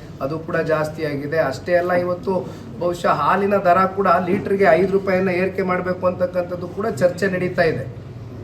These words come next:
ಇವೆಲ್ಲವೂ ಕೂಡ ಜನಗಳನ್ನ ಮತ್ತೆ ಈ ಐದು ಗ್ಯಾರಂಟಿಗಳನ್ನ ಇವತ್ತೇನು ಮುಂದಿಟ್ಟು ಇದನ್ನ ಫುಲ್ಫಿಲ್ಮೆಂಟ್ ಮಾಡ್ಲಿಕ್ಕೆ ಆಗ್ತಾ ಇಲ್ಲ. ಯಾಕೆಂದ್ರೆ ಇದಕ್ಕೆ ಮಿನಿಮಮ್ ಐವತ್ತು ಸಾವಿರ ಕೋಟಿ ಬೇಕು ನಿಮಗೆ.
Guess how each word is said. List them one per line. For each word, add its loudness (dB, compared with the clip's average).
ಇವೆಲ್ಲವೂ 2
ಕೂಡ 0
ಜನಗಳನ್ನ 2
ಮತ್ತೆ 2
ಈ -2
ಐದು 0
ಗ್ಯಾರಂಟಿಗಳನ್ನ 0
ಇವತ್ತೇನು 2
ಮುಂದಿಟ್ಟು 0
ಇದನ್ನ -2
ಫುಲ್ಫಿಲ್ಮೆಂಟ್ -4
ಮಾಡ್ಲಿಕ್ಕೆ -2
ಆಗ್ತಾ -2
ಇಲ್ಲ. -4
ಯಾಕೆಂದ್ರೆ -4
ಇದಕ್ಕೆ -4
ಮಿನಿಮಮ್ -4
ಐವತ್ತು -4
ಸಾವಿರ -4
ಕೋಟಿ -4
ಬೇಕು -2
ನಿಮಗೆ. -6